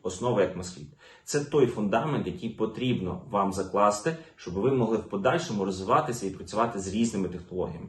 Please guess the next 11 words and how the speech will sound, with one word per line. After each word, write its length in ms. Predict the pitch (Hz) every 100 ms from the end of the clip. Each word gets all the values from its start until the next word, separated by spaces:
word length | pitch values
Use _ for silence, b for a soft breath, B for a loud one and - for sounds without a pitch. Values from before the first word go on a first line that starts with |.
| -
Тобто 200 | - -
ми 120 | 180
вивчаємо, 500 | 135 101 120 127 104
як 280 | 90 107 -
працюють 460 | 87 - 101 90 - b b b
об'єкти, 640 | 85 85 95 113 113 -
масиви, 600 | 95 87 87 98 113 101
їхні 400 | 90 113 127 92
методи, 520 | 87 95 120 113 92 85
функції, 580 | - 117 123 113 92
вчимося 540 | 90 117 131 143 127